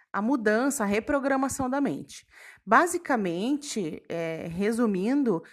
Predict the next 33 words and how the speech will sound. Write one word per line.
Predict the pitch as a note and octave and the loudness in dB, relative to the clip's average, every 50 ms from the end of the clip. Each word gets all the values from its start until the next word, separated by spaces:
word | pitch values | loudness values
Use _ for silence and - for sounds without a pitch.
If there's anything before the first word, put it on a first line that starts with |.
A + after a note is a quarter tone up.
| - - | -12 -4
eu | - G3 G3+ | -4 -2 -2
posso | - G3 G3+ G#3+ - B3 | 2 0 0 0 0 -4
dizer | A3 G#3+ A#3+ A3 G3+ G#3+ G3+ G#3+ A3+ | -6 -4 -4 -2 0 0 0 0 -2
que | - B3+ | -6 -6
você | A3 A#3 A3 - B3 | -6 -4 -2 -2 -4
precisa | A#3 - A3+ A3+ - - A#3 A3 A#3+ A3 | -2 -2 -4 -6 -4 -4 -4 -4 -4 -4
pensar, | - - A3 F3 E3+ F3 - - - D#3+ D#3+ F3 G#3 B3+ | -2 -4 -4 -4 -4 -8 -8 -4 -2 0 0 0 0 -2
sentir | B3 - - C4 B3 G#3+ - - - - F#3+ G#3 | -4 -6 -4 -4 -4 -4 -6 -8 -8 -6 -6 -4
e | A#3 C4 C#4 | -2 -2 -2
agir | C4 A#3 G3 D#3+ D#3 C#3+ - - | -2 -2 -2 -4 -6 -6 -6 -8
de | D3+ D#3+ | -10 -14
forma | D#3+ - - - D3+ D3 D#3 D#3+ | -14 -12 -8 -6 -6 -4 -4 -6
positiva. | D#3+ - F#3 G3 A3+ D4+ D4+ - F4 C4 G3+ F3+ D#3+ D3 - - - - - - - _ _ | -6 -4 -4 -4 -4 -6 -4 -2 0 0 2 0 0 -4 -6 -8 -16 -20 -20 -20 -20 _ _
Procurar | - - G3 F#3+ F#3+ - - G3 F3 D#3+ D3+ D3+ E3 F#3 A3 C4 | -4 -2 -2 -2 -2 -4 -4 -4 0 0 2 4 6 6 6 4
o | C#4+ | 2
positivo | C#4+ - B3+ A#3 G3+ G#3+ G3+ - - A3 G#3+ G3 A3 | 2 4 2 4 2 0 -6 -4 -4 -4 -2 0 0
nas | G#3 E3 D#3 - | 0 0 -4 -6
coisas, | - _ - F3 F3+ F#3+ G3+ G#3 G3 | -10 _ -4 0 0 0 0 -2 -6
porque | - G3+ F#3 - - F3 F3 F#3+ G3+ - - | -6 -8 -8 -6 -4 -4 -4 -4 -6 -8 -8
ele | - E3 E3 F#3+ | -6 -6 -4 -4
está | G#3 G3 - - - - - - F#3+ A#3+ | -4 -6 -6 -8 -10 -4 2 4 4 4
em | C#4+ C#4 | 4 0
tudo. | C#4+ - G#3 E3 D3+ C#3+ C#3+ D#3 - - - - - - - _ - | 0 0 0 0 0 -2 -6 -12 -14 -16 -20 -20 -20 -20 -20 _ -2
Não | F#3 F3 F#3+ | -2 0 0
importa | A3+ A3+ A3 - - G#3 G3 G3+ A3 A#3+ D#4 E4+ E4 F4 | 0 -2 -4 -2 0 4 6 8 8 8 6 4 2 -2
o | |
que | E4+ - F4 | -4 -4 -6
você | D#4 F4 E4+ - G4+ A4 G4+ | -6 -4 -4 -2 -4 -2 -2
vive, | D4+ C#4+ G3 C#3 - - D#3+ - - _ _ _ _ _ _ _ - | 0 -2 -2 -2 -6 -10 -16 -16 -18 _ _ _ _ _ _ _ -10
é, | E3 D#3+ D#3 - - | -8 -8 -8 -8 -10
o | - | -10
positivo, | - - F3+ F3+ F3 F3+ F3 - - G3+ A3+ C4+ C#4 D#4 - - | -8 -4 -4 -4 -4 -6 -8 -8 -8 -6 -6 -4 -4 -4 -4 -4
ele | - F3+ F#3 G3 G#3+ B3 C4 B3 - - | -4 -2 -2 -2 -2 -2 -4 -4 -6 -12